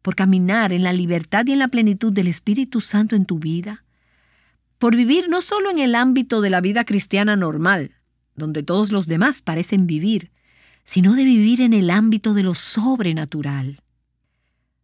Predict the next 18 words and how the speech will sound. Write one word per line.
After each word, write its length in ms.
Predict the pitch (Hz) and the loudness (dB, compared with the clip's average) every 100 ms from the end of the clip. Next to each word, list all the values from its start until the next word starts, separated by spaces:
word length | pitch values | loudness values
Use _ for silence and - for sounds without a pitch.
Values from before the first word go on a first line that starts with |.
| _ _ - | _ _ -4
Yo 220 | 214 233 | 0 0
sé 480 | - 175 143 160 _ _ _ | 0 -4 -4 -6 _ _ _
que 160 | - 170 | -2 2
muchas 420 | 180 233 190 156 | 4 2 2 -4
de 80 | 151 | -6
ustedes 380 | - 160 156 | -4 -4 -4
sí 240 | - 202 185 | -2 -2 -2
quieren, 640 | - 143 131 127 135 135 _ _ _ _ _ _ _ _ | -4 -8 -6 -6 -10 -14 _ _ _ _ _ _ _ _
porque 260 | 196 185 208 | -2 0 2
hay 160 | 220 | 4
hambre 500 | 208 220 247 175 156 - | 4 4 4 2 -2 0
en 140 | 180 | 4
muchas 400 | 208 302 311 208 | 6 6 2 0
de 60 | 175 | 0
ustedes. 680 | - 160 156 135 151 - - _ _ _ _ _ _ _ _ - | -2 -2 -2 -4 -10 -14 -18 _ _ _ _ _ _ _ _ -6
Pero 140 | 185 | 0
el 80 | 202 | 0
peligro 760 | 208 202 233 349 196 175 160 | 2 4 4 4 2 0 -2